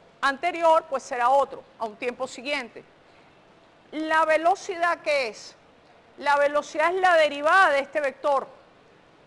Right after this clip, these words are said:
Ahora, si ustedes tienen una curva, y ustedes ya lo han visto en matemática, la derivada, ¿cómo es? ¿Qué es la derivada aquí? Es la tangente, véanlo aquí.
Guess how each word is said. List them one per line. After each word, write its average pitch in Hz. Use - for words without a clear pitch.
Ahora, 294
si 294
ustedes 302
tienen 381
una 392
curva, 254
y 220
ustedes 240
ya 285
lo 294
han 294
visto 285
en 285
matemática, 269
la 294
derivada, 294
¿cómo 277
es? 202
¿Qué 285
es 311
la 302
derivada 233
aquí? 190
Es 247
la 302
tangente, 294
véanlo 311
aquí. 302